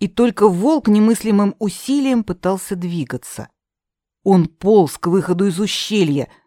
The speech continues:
Было понятно, что каждое движение дается ему с великим трудом.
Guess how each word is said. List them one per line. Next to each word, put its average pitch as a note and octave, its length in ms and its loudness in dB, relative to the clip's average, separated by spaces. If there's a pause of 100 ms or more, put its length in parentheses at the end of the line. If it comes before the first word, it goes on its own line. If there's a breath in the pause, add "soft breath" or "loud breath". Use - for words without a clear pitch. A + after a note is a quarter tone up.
(160 soft breath)
Было B3 280 4
понятно, B3+ 500 2
что - 180 -2
каждое A3+ 320 2
движение A#3 540 0
дается G#3+ 540 0
ему G#3 180 2
с - 160 -10
великим B3 480 -2
трудом. F#3+ 560 0